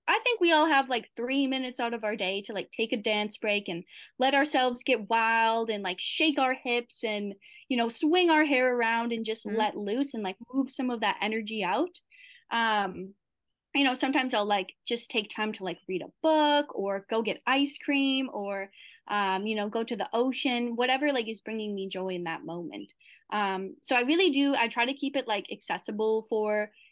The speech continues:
Speaker 1: you know, everybody so they don't feel, like, super overwhelmed. But, you know, maybe something that brings people joy is going to travel. And if that's what you wanna do, then by all means, go do that.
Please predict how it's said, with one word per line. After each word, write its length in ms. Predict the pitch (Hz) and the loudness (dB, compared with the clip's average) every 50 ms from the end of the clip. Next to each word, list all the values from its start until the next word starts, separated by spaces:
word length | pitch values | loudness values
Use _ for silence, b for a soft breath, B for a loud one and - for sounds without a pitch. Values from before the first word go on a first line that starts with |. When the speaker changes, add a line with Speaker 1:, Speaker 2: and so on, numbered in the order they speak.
| b _ | b _
Speaker 1:
you 100 | 240 220 | -4 -2
know, 100 | 214 208 | 0 0
everybody 480 | - 214 208 220 208 220 214 214 226 220 | 0 0 0 -2 -2 -2 -2 -2 -4 -6
so 120 | - 220 | -6 -6
they 120 | 185 196 | -6 -4
don't 240 | 190 196 202 - - - | -2 -2 -4 -6 -6 -6
feel, 140 | 220 208 | -6 -6
like, 120 | 190 185 - | -4 -6 -8
super 320 | - - 220 - 202 - | -8 -10 -8 -8 -6 -6
overwhelmed. 640 | - 202 185 185 180 180 175 165 180 208 247 262 226 | -6 -4 -4 -6 -6 -4 -4 -4 -2 -2 -2 -2 0
But, 220 | 208 190 185 180 - _ _ _ _ _ _ _ | 0 0 0 -2 -6 _ _ _ _ _ _ _
you 100 | - 233 | -2 0
know, 120 | 220 208 208 | 0 0 0
maybe 320 | 220 220 226 220 247 240 | 0 0 0 0 -2 -2
something 400 | 233 - 254 240 233 - 240 233 | -2 -2 -2 -2 0 -2 0 0
that 160 | 226 208 - | 0 0 0
brings 220 | - 208 214 214 - | -2 -6 -6 -6 -8
people 240 | - 214 196 208 190 | -10 -10 -10 -10 -10
joy 300 | - 175 160 196 214 214 | -8 -4 -2 -2 -2 -2
is 100 | 214 - | -4 -6
going 240 | - 202 196 202 | -6 -6 -6 -8
to 140 | 202 - 185 | -8 -10 -12
travel. 600 | 180 - 156 165 202 240 208 - 104 107 104 - - | -12 -10 -6 -4 -4 -4 -4 -6 -8 -8 -10 -10 -8
And 280 | 190 180 180 180 180 - | -8 -6 -4 -6 -6 -8
if 80 | - 180 | -10 -6
that's 220 | - 180 190 196 - | -4 -4 -4 -2 -4
what 100 | 202 - | -8 -8
you 140 | 202 202 185 | -6 -6 -6
wanna 220 | 185 185 180 175 | -6 -6 -6 -6
do, 300 | 170 175 185 196 214 240 | -6 -6 -6 -4 -6 -6
then 340 | 220 196 165 165 170 175 175 _ _ _ _ _ _ _ _ _ _ _ _ | -4 -4 -4 -4 -6 -8 -10 _ _ _ _ _ _ _ _ _ _ _ _
by 260 | - 196 196 208 214 | 0 2 2 2 4
all 160 | 214 220 226 226 | 4 4 2 2
means, 480 | 226 233 262 285 262 214 180 165 - _ | 2 2 2 2 2 0 -4 -8 -10 _
go 220 | - 208 214 214 220 | -2 0 0 0 -2
do 240 | 208 226 220 214 196 | -4 -4 -6 -2 0
that. 380 | 202 226 254 233 185 180 - | 0 2 2 2 0 -2 -2